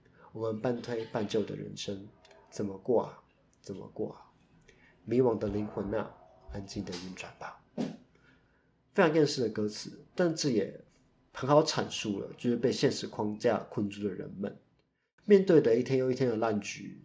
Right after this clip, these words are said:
只能催眠自己，麻醉痛苦，不得不走下去，继续面对着这半推半就的人生。但虽然这个世界很烂，但我们每天醒来之后，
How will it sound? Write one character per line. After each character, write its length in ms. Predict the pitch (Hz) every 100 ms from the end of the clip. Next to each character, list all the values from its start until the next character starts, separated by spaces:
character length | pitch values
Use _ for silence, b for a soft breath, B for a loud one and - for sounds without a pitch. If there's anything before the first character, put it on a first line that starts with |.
| _
只 160 | 117
能 160 | 104 104
催 180 | - 147
眠 240 | 123 104
自 100 | 113
己， 300 | 104 - - - - _ _ _ _
麻 180 | 120 107
醉 160 | 117 120
痛 180 | 127 110
苦， 160 | - - _ _ _ _
不 80 | 127
得 140 | 107
不 80 | 110
走 120 | 92
下 160 | 101 95
去， 340 | - - - -
继 120 | 117
续 120 | 123
面 240 | 107 110
对 200 | 101 107
着 180 | 95 - - -
这 120 | 107
半 240 | 107 98
推 80 | 98
半 200 | - 95
就 160 | 101 -
的 100 | -
人 160 | -
生。 260 | - 104 98 - _ _ _ _ _ _ _ _ _ -
但 460 | 175 147 120 - -
虽 180 | - 202
然 80 | 165
这 80 | 156
个 80 |
世 140 | - -
界 100 | 120
很 180 | 104 92
烂， 240 | 90 - - _ _ -
但 360 | 147 120 117 -
我 140 | 123
们 120 | 120
每 140 | 123 110
天 140 | 170
醒 180 | 185 107
来 140 | 95
之 160 | 95 104
后， 340 | 107 110 -